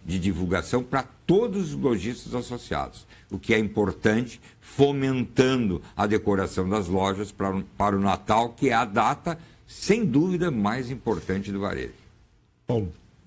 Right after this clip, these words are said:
Speaker 2: eu, eu, eu avancei no Natal, deixa eu voltar ao Black Friday. O Black Friday é uma tradição americana que o Brasil tá copiando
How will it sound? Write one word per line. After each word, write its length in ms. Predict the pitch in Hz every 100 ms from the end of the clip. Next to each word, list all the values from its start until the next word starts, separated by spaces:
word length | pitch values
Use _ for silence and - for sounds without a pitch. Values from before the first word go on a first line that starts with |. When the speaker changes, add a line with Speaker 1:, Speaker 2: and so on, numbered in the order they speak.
| -
Speaker 2:
eu, 120 | 92 90
eu, 200 | - 113
eu 180 | - 123
avancei 480 | 123 117 107 - 117
no 140 | 101
Natal, 320 | 87 78 92 90
deixa 180 | -
eu 40 | 92
voltar 380 | 95 85 - 85
ao 140 | 85
Black 320 | 71 76 76
Friday. 440 | - 65 62 57 80 _ _ _ _ _ _
O 40 | 101
Black 260 | 123 139
Friday 300 | - 120 123
é 40 | 123
uma 120 | 113
tradição 360 | 104 90 - 92
americana 640 | 87 76 - 85 82 87 - _ -
que 80 | 123
o 20 |
Brasil 480 | 110 90 78 90 -
tá 160 | 85
copiando 840 | 78 98 92 110 110 107 110 110 113